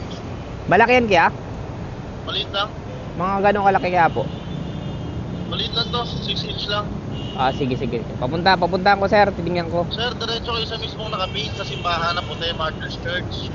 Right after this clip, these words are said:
Speaker 1: Okay po.
Speaker 2: Tapos, pag nandun na kayo, pasok kayo sa may gilid, may makikita kayong malaking bahay doon.
Speaker 1: Sa, sa gilid po, sir, nung church?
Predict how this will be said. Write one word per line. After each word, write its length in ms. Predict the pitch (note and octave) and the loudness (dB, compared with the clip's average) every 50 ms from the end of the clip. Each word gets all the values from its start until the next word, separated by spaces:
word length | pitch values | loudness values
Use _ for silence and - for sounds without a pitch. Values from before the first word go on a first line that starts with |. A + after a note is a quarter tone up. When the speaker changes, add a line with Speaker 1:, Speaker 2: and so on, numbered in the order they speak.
| - - - - | -6 -6 -6 2
Speaker 1:
Okay 240 | C#3 C#3 C#3+ D3 C#3 | 4 4 4 4 4
po. 200 | - C#3+ A#2+ - - - - - - - - - - - - - - - - - - - | 2 2 0 0 -2 -8 -6 -8 -8 -8 -8 -8 -8 -8 -8 -8 -8 -8 -8 -6 -6 -6
Speaker 2:
Tapos, 600 | - F#3 G#3 G#3+ F#3+ G3 F3+ F3 F3+ F3 - - - - - - - - - - - - | -2 -2 -2 -2 -2 -4 -4 -2 -2 -4 -4 -6 -6 -6 -6 -6 -6 -6 -6 -6 -6 -6
pag 140 | - F3+ F#3 | -6 -4 -4
nandun 220 | A3 A3+ - A3 A#3 | -4 -4 -4 -4 -4
na 80 | A#3 G#3+ | -4 -2
kayo, 140 | G#3 G3+ - | -2 -2 -2
pasok 320 | F#3+ F#3+ F3+ F#3 G3+ G3 | -2 -2 -2 -2 -4 -4
kayo 60 | F#3+ | -4
sa 100 | F3+ F#3+ | -4 -4
may 140 | F#3 F#3+ F#3 | -4 -4 -4
gilid, 400 | - F#3+ F#3+ - - F3 E3+ E3 D#3+ | -4 -4 -4 -2 -2 -2 -2 -2 -4
may 140 | F3+ F3+ | -4 -4
makikita 400 | F3 F#3 F3+ F3+ - - - F3 | -2 -2 -2 -2 -4 -2 -2 -2
kayong 160 | F3+ E3+ - F3 | -2 0 -2 -2
malaking 280 | F3 E3+ E3 D3+ C#3 | -2 -2 -2 -4 -2
bahay 280 | D3+ E3 D#3 D3+ D3 C#3+ - | -2 0 0 0 0 -2 -2
doon. 320 | D3 C#3 C#3 D3+ E3 E3+ - - - - - - - - - - - - - - - - | -2 -2 0 0 -2 -2 -4 -6 -6 -6 -6 -6 -6 -6 -6 -6 -6 -6 -6 -6 0 4
Speaker 1:
Sa, 160 | F3+ - G#3+ G3 G3 - | 6 6 6 6 4 2
sa 120 | - G#3 G#3 | 4 6 6
gilid 320 | G#3 G#3 G#3+ G#3+ G#3+ F#3 | 8 8 8 8 6 6
po, 100 | - G#3+ G#3+ | 8 6 8
sir, 140 | G#3+ A3 | 8 8
nung 320 | G3+ G#3 G#3+ G#3 G#3 G3+ F#3+ | 6 6 4 4 4 2 6
church? 300 | - G3+ G#3+ G#3+ G#3 | 8 8 8 8 6